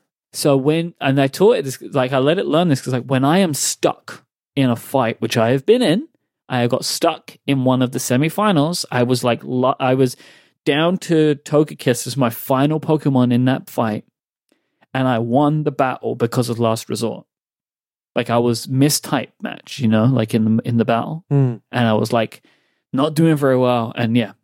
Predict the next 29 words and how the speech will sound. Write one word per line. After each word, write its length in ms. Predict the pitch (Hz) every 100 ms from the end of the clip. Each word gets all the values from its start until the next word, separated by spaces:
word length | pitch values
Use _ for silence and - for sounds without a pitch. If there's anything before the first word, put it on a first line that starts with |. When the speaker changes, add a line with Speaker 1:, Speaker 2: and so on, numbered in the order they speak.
| _
Speaker 1:
and, 140 | 120 113
and 120 | 120
did 140 | 123 107
it. 60 | 92
So 140 | 127
I'm 240 | - 202 208
very 260 | 190 180
happy 280 | 139 139 127
with 140 | 117 113
my 140 | 110
team. 340 | 107 113 110 110
It's 100 | -
very 320 | - 127 165
strong. 600 | 160 - 131 120 113 110 - _ _ _ _ -
And 200 | 143 135
this 240 | 208 233
game 380 | - 185 180 147
has 140 | 123
made 300 | 131 135 143 135
me 120 | 127
do 180 | 139 147
things 240 | 143 131
I've 80 | 135
not 180 | 147 -
really 180 | 143 135
done 220 | 151 160
before, 400 | 127 - 117 110
which 200 | 113 -
is 200 | 104 120